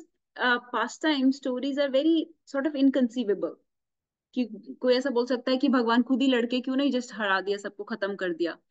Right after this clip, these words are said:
सारथी बनने की क्या जरूरत है, खुद लड़ लो। लेकिन इस बारे में भी कितना, uh, you know, it's such a nice concept that Krishna wants to actually glorify his devotee। He wants his devotee to win the war। He wants to establish this fact that you have to work for me। ऐसा नहीं कि मैं तुम्हारा सारा काम कर दूंगा,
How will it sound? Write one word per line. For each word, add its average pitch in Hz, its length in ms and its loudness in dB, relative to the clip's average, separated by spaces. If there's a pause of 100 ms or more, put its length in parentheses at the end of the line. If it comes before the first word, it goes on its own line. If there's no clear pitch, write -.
(220)
सारथी 208 420 2
बनने 254 260 2
की 277 120 0
क्या 277 120 2
जरूरत 233 220 -4
है, 233 60 -6
खुद 233 220 -6
लड़ 254 160 -2
लो। 233 260 -6 (220)
लेकिन 254 160 4
इस 247 140 0
बारे 240 220 2
में 254 160 -6
भी 269 120 -2
कितना, 240 460 -4
uh, - 460 -6
you 208 120 -4
know, 220 100 -4
it's 226 140 -8
such 240 220 0
a 233 60 4
nice 226 320 0 (180)
concept 208 400 -4
that 214 120 -4 (120)
Krishna 214 300 -6
wants 208 220 -12
to 226 120 -6
actually 214 400 -8
glorify 208 460 -2
his 214 180 -10
devotee। 196 460 0 (440)
He 220 100 -2
wants 226 180 -4
his 220 180 -6
devotee 277 420 6
to 294 100 6
win 214 420 -2
the 190 120 0
war। 170 220 -4
He 202 120 -8
wants 202 200 -6
to - 60 -12
establish 220 500 -4 (100)
this - 220 -8
fact 226 220 0
that 233 100 -2
you 240 100 0
have 262 140 0
to 214 140 0
work 247 120 -2 (200)
for 254 240 4
me। 160 120 2 (460)
ऐसा 233 180 2
नहीं 359 100 10
कि 359 60 8
मैं 277 180 8
तुम्हारा 254 260 2
सारा 214 220 0
काम 196 240 -2
कर 175 160 -2
दूंगा, 160 300 -2